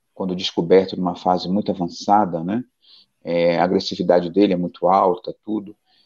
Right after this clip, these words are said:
Então, assim, a sobrevida, é, acaba sendo, é, muito pequena, né? Então, aí nós temos os cânceres, né? Ah, nós temos também as doenças benignas,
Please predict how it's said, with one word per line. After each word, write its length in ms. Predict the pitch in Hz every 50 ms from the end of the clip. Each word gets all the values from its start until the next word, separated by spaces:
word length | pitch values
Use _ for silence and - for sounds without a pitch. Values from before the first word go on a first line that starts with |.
| _ _ -
Então, 260 | 95 92 - 110 113
assim, 260 | 117 - - - 101
a 80 | 95 95
sobrevida, 800 | - - 117 95 113 107 92 95 110 120 131 120 107 107 107 - -
é, 840 | - 104 104 101 98 95 90 90 90 87 87 90 90 - - 50 -
acaba 320 | - - - 101 107 107 104
sendo, 720 | - - - 107 107 104 98 101 101 95 90 85 80 - - _ _ _ _ _ _
é, 460 | - - - 90 - - - - - _ _ _ _ _ _ _ _ _ _ _ _ _ _ _ _ -
muito 220 | 113 123 123 -
pequena, 500 | - 127 - - - 92 85 85 80 - _ _ _ _ _ _ _ _ _ _ _ _ _
né? 200 | - 92 92 107 _ _ _ _ _ _ - - - _ _ _
Então, 260 | - 160 170 208 247
aí 120 | 247 180 -
nós 180 | 139 151 -
temos 240 | - 147 151 147 143
os 160 | 175 170 -
cânceres, 680 | - - - 101 98 92 - - 87 - 82 - - - - - _ _ _ _ _
né? 240 | - 87 92 113 131 - _ _ _ _ _ _ _ _ _ _ _
Ah, 360 | 95 98 98 101 98 98 95
nós 180 | 101 123 135 -
temos 220 | - 214 220 214
também 540 | - - 214 170 117 110 110 120 147 156 135
as 140 | 95 90 87
doenças 400 | - 101 101 101 98 - 101 -
benignas, 920 | 98 101 110 107 95 90 98 113 117 113 104 95 104 101 - - - - _